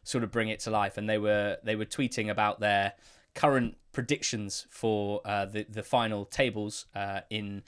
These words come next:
Championship, League One, League Two. Uh, we retweeted these on the timeline if you wanna check it out for your team. It basically gives your team perce-, percentage probability of finishing in all of the slots, if you still can, or, or the only slots that you can finish in. Anyway,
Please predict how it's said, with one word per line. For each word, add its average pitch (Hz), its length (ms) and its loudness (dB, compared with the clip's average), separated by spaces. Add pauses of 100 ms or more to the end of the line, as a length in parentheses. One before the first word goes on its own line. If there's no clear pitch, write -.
(300)
Championship, 127 400 0
League 113 160 0
One, 117 200 6
League 113 180 -2
Two. 185 280 2
Uh, 110 160 -2
we 117 140 0
retweeted 117 480 -4
these 120 200 -2
on 113 120 -2
the 110 60 -4
timeline 143 440 -2
if - 120 -10
you 120 80 -2
wanna 110 160 -2
check - 240 -4
it 117 60 0
out 117 160 0
for 113 100 -6
your 107 100 -2
team. 143 320 -4
It 107 100 -8
basically 117 260 -2
gives 107 280 -4
your 107 120 -2
team 110 360 -2 (500)
perce-, - 260 -6 (160)
percentage 131 520 0
probability 117 560 2
of 101 100 -4
finishing 107 360 -4
in 104 200 -6 (640)
all 135 180 6
of 107 100 -2
the 107 80 -8
slots, - 480 -2
if 107 140 -10
you 110 60 -6
still 101 240 -6
can, 107 280 -2
or, 104 220 -4
or 101 160 -6
the 107 140 -2
only 110 140 0
slots - 280 -4
that 107 80 -8
you 92 80 -6
can 104 240 -2
finish 101 300 -8
in. 113 100 -4 (460)
Anyway, 117 400 6